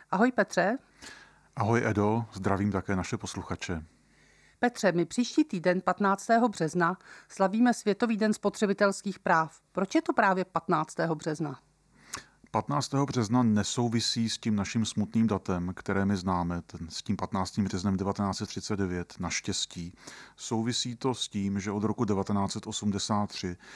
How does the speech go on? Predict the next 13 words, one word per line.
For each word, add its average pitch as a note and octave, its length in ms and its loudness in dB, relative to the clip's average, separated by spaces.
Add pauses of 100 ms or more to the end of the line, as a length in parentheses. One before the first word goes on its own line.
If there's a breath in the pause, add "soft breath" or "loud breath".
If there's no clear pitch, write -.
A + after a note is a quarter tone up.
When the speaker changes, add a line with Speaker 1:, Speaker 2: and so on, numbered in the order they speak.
(260 loud breath)
Speaker 2:
je G2 120 0
vyhlášen G2+ 680 0
Světový G2+ 540 -2
den F#2 320 -2
s-, - 180 -14
spotřebitelských F#2+ 880 -6
práv. D2+ 500 -8 (840 loud breath)
A G#2 100 -8
tento B2+ 300 2
den B2 220 4
je B2 120 6
příležitostí, A2 1040 0
jak G#2 300 -2